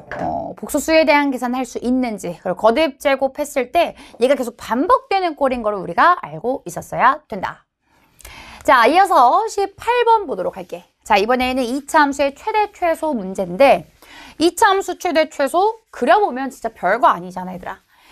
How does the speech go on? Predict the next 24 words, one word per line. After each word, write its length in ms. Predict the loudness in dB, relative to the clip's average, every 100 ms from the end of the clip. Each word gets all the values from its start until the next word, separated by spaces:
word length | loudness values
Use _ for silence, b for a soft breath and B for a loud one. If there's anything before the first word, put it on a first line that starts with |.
| b
그래서 180 | -6 -4
개형 320 | 0 0 0
그려서 760 | 0 2 2 2 -2 0 0 0
최대 200 | -4 -4
최소 220 | -6 -8
한번 480 | -8 2 6 6 4 0
알아보도록 720 | -10 -14 -12 -6 -6 -6 -10
할게. 280 | -18 -20 _ _ _ -14 -14 -16 _ b b b b b b b b b _
마이너스 520 | 2 4 4 2 4
이와 280 | 4 4 2
이 220 | -2 -6
사이에서의 800 | -2 2 2 2 -2 -2 -2 -2
이차 200 | -6 -14
함수래더라. 420 | -14 -16 -20 -20 _ _ _
구간이 640 | -14 -4 2 4 2 0 -4
주어져 320 | -8 -8 -12
있고 400 | -6 -6 -6 -14 B B
최고차항 400 | 0 2 4 4
계수가 440 | 4 0 2 2 2
양수기 580 | -4 -6 -10 -8 -8 -4
때문에 640 | -4 -4 -4 -2 -2 -2
그래프는 720 | -2 -4 -4 -4 -2 -2 -4
요렇게 640 | -6 -6 0 -2 0 -4 -4
아래로 1080 | -4 -4 -2 -2 -2 0 2 2 2 0